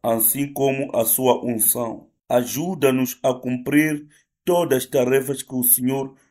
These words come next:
nos incumbiu, servindo na igreja, adorando e dando as ofertas que são agradáveis ao Senhor.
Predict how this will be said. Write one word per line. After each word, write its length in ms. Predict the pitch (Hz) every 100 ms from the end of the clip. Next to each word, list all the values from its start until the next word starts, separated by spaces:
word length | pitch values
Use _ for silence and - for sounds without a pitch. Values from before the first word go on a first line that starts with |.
| -
nos 220 | 131 123
incumbiu, 920 | 120 113 120 120 117 123 110 110 - _ _ _
servindo 840 | - 127 117 101 117 135 147 139
na 120 | 127
igreja, 680 | 117 104 117 123 127 123 139 - _
adorando 920 | 127 131 127 127 131 147 160 160 160 - -
e 100 | 123
dando 540 | 110 123 131 143 139 -
as 200 | 123 117
ofertas 960 | 107 - 131 123 117 120 113 - - _ _
que 140 | 120
são 360 | 123 - 151 156
agradáveis 1160 | 143 127 120 117 101 120 143 139 110 110 - - _ _ -
ao 200 | 113 113
Senhor. 640 | - 113 110 110 107 -